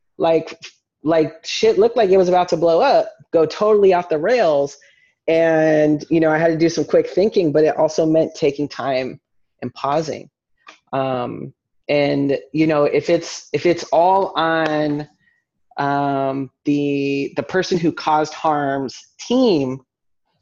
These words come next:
to facilitate a process and to hold, hold accountability, um, then there's gonna be a lot left to desire on, on behalf of the survivor,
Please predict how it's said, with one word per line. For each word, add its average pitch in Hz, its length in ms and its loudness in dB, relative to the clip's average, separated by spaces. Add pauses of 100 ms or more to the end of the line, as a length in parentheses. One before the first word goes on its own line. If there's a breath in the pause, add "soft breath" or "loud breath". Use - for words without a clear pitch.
(200)
to 156 500 2
facilitate 208 640 2
a 196 60 4
process 175 640 -2
and 165 260 0
to 170 100 0
hold, 156 320 0 (200)
hold 160 240 0
accountability, 147 1000 -4 (500 soft breath)
um, 139 440 -4 (320)
then 165 140 2
there's 175 240 2
gonna 180 200 2
be 175 120 2
a 160 60 4
lot 156 280 0
left 147 360 -4 (960)
to 165 120 2
desire 160 580 2
on, 156 460 0
on 143 280 0
behalf 143 260 0
of 135 60 -6
the 139 80 -2
survivor, 226 560 -2